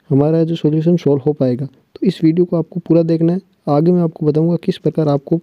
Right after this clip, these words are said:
Poco के against online कंप्लेन करनी है। तो चलिए video को शुरू करते हैं।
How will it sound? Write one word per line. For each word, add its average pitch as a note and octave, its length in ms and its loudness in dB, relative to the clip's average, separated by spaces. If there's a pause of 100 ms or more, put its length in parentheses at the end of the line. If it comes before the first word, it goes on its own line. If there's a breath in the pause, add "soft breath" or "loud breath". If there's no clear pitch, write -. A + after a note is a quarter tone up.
Poco D3+ 220 -4
के D#3+ 160 0
against D#3 480 0
online D#3 280 2
कंप्लेन D#3 340 0
करनी C3 280 2
है। C3 60 0
तो C#3 140 -8
चलिए E3 260 2
video D3+ 280 0
को F3 200 0 (320 loud breath)
शुरू E3 200 -2
करते B2+ 300 -4
हैं। A#2+ 160 -6